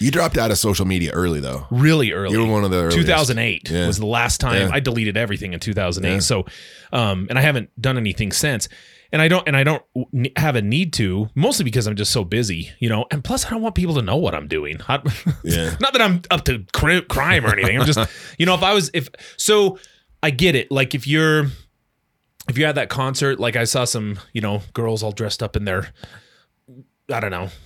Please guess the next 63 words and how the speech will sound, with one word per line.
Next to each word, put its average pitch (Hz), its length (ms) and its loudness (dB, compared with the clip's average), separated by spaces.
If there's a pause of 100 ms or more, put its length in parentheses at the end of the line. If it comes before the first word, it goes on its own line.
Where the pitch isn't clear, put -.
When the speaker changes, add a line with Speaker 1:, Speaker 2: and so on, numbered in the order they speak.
(340)
Speaker 2:
E 127 140 0
D 117 140 -2
C 110 260 0
gear, 107 360 0
you 107 120 0
Speaker 1:
Mm-hmm. 110 140 2
Speaker 2:
know, 117 160 2
all 110 120 0
their 113 160 -2
Electric 135 380 0
Daisy 117 220 2
Carnival 113 420 0
gear, 110 220 0
and 113 120 -2
they 110 60 0
were 110 120 0
at 107 140 -4
Armin 120 280 -2
van 107 180 -2
Buuren. 110 320 -2 (480)
And 151 100 0
I 202 80 2
could 156 140 -4
see, 180 320 2
'cause 135 140 0
they 135 80 2
have 127 160 0
lights 127 300 -2
on 131 100 0
them 131 100 -4
and 127 80 -2
everything, 123 400 -2 (380)
that 190 220 0
might 190 140 -2
be 143 100 0
a 120 60 0
cool 156 280 -4
video 123 720 0 (180)
to, 117 420 -2
you 127 100 -6
know, 110 160 -4
do 123 220 -6
a 113 40 -4
selfie 135 480 -4
thing 143 280 -4 (100)
and 120 200 -2
then 113 160 -2 (100)
post 123 320 0
that 113 160 0
on, 110 80 -4
like, 101 140 -4
Instagram. 104 520 -4
And, 135 120 -4
and, 160 200 -2
and 147 280 -2
your 139 100 2
friends 127 240 -2
to 113 80 -2
see 127 160 0
it, 110 40 -2
that'd 117 180 -2
be 107 100 -2
cool. 95 340 -4